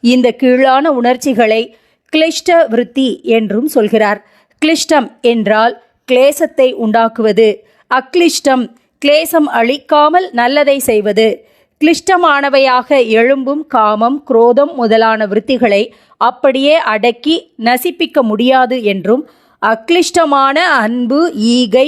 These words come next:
தூய்மை முதலான விருத்திகளாலேயே அவற்றை போக பண்ண முடியும் என்றும் சொல்லுகிறார். அப்புறம்தான் இந்த விருத்திகளையும் நிறுத்தி சமாதி நிலை அடைவது.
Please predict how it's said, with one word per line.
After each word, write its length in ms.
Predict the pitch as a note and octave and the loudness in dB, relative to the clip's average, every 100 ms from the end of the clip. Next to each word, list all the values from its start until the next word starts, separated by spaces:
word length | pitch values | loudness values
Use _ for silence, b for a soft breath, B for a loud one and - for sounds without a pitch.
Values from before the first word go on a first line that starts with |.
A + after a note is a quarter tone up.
| D4 | -2
தூய்மை 520 | C4+ C4+ C#4+ C#4 C#4+ D4 | -2 0 2 2 2 0
முதலான 580 | A#3 A3+ A#3 A#3+ B3+ C#4+ | 0 2 2 2 0 -2
விருத்திகளாலேயே 1000 | G#3+ G#3+ D4+ D4+ D4 B3 B3 A#3+ B3+ D4+ A#3 | -2 -4 -2 0 2 0 0 0 0 0 0
அவற்றை 440 | A3 A#3 B3 B3 B3 b b b - | -4 -4 0 0 -2 b b b 0
போக 300 | C#4 D#4 F#4 | 2 2 -2
பண்ண 240 | D#4+ C#4 B3+ | -4 -2 -4
முடியும் 440 | A3+ C4 C#4+ B3+ | -2 0 -2 0
என்றும் 380 | A3+ G#3 G#3+ D4 | -2 -2 -2 0
சொல்லுகிறார். 580 | C4+ A3 G#3 A3 G#3+ G#3+ b b b | 0 0 2 2 0 -4 b b b
அப்புறம்தான் 760 | - A3 C#4 B3+ A#3 G3+ G3+ C4 C#4 - | -4 -2 0 0 0 0 0 -2 -4 -4
இந்த 260 | B3 B3 A3+ | 0 2 2
விருத்திகளையும் 800 | G#3 G#3+ A#3 D4+ C#4 B3 G#3+ C4 E4 | 0 -4 -2 0 2 2 0 0 2
நிறுத்தி 480 | G#3+ G#3+ G#3+ D#4 F#4+ | 2 2 0 -2 -2
சமாதி 480 | - A#3 A#3+ A#3 A#3 | -2 0 0 0 -2
நிலை 260 | G#3+ G3 B3+ | -2 0 2
அடைவது. 460 | A3 G3+ G3+ G3 | 0 -2 0 -2